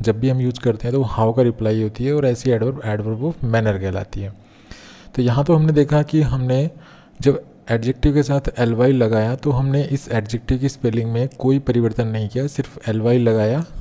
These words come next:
और ये एडवर्ब बन गई। ठीक है, इसी प्रकार देखिए, ये accurately और ये वार्मली के साथ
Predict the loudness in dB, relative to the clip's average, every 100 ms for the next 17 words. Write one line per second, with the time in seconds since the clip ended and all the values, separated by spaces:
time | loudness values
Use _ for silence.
0 | -6 -4 0 0 0 -8 -6 -4 2 0
1 | 0 -8 -20 -20 -14 -6 -4 -4 -6 -8
2 | -16 -20 -20 -20 -20 -20 -18 -2 0 0
3 | -4 -6 -10 -8 -6 -6 -2 -4 -4 -6
4 | -4 -4 -4 -8 -2 0 0 2 0 0
5 | -8 -8 -6 -4 -2 -2 -4 -12 -20 -20
6 | -12 -2 -2 0 -2 -4 -4 -2